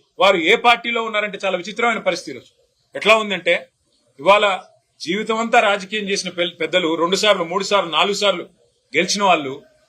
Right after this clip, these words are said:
మంత్రులుగా పనిచేసిన వాళ్ళు ఏ పార్టీలో ఉన్నారు అని మీడియా వాళ్ళు అడిగితే చెప్పుకోలేని ఒక దురవస్థలో ఉన్నారు. కానీ నేరాంగీకారం అప్రూవర్గా పీసీసీ ప్రెసిడెంట్ గారు మారినారు. అట్లాగే కడియం శ్రీహరి గారు కూడా "నేను కాంగ్రెస్లో చేరాను" అని స్పష్టంగా చెప్పారు.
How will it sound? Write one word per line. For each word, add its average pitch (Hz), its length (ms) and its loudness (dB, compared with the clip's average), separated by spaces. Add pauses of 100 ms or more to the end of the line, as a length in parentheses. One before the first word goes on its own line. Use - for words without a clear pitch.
(160)
మంత్రులుగా 220 440 2
పనిచేసిన 185 460 -2
వాళ్ళు 151 280 -4 (380)
ఏ 180 140 4
పార్టీలో 240 540 2
ఉన్నారు 226 440 -6 (260)
అని 180 100 -10
మీడియా 214 320 2
వాళ్ళు 208 200 2
అడిగితే 190 460 -4 (460)
చెప్పుకోలేని 240 500 0
ఒక 196 100 -8
దురవస్థలో 202 520 0
ఉన్నారు. 131 360 -12 (420)
కానీ 202 320 4 (480)
నేరాంగీకారం 214 920 2 (180)
అప్రూవర్గా 220 720 0 (220)
పీసీసీ 185 340 -6
ప్రెసిడెంట్ 165 420 -4
గారు 185 140 4
మారినారు. 185 460 -4 (420)
అట్లాగే 196 260 0
కడియం 196 320 2
శ్రీహరి 202 280 0
గారు 190 180 2
కూడా 196 140 0
"నేను 175 140 -4
కాంగ్రెస్లో 175 460 0 (140)
చేరాను" 202 360 2 (380)
అని 160 80 -18
స్పష్టంగా 202 420 -4
చెప్పారు. 196 540 -2